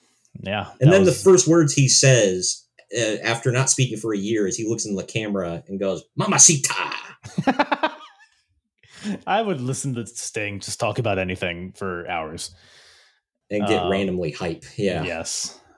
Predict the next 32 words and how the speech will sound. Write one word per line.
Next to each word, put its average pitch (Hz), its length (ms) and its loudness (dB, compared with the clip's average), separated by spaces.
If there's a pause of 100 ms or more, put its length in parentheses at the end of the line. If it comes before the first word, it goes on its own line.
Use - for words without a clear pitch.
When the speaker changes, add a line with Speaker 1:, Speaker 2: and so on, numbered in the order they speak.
(160)
Speaker 1:
But, 101 260 -6
uh, 98 260 -2
the 95 80 -8
Hulkamaniacs 180 760 0
are 127 80 -2
ready 143 420 2
to, 123 400 -2
uh, 113 300 0
destroy 175 640 -2
the 143 120 -2
Dungeon 113 380 -4
of 101 140 -6
Doom. 95 460 -6 (640)
Uh, 98 760 -2 (200)
and, 101 220 -8
you 101 60 -4
know, 98 140 -4
if, 95 100 -10
if 104 240 -12
the, 110 240 -10
if 127 140 -8
the - 80 -6
Hulkamaniacs 175 680 -2
win, 147 500 -2 (100)
then 117 100 -4
that 139 160 0
means 135 160 -4
Hulk 147 220 -4
Hogan 139 340 -2
gets 120 220 -6
the 127 100 -14
Taskmaster, 110 960 -6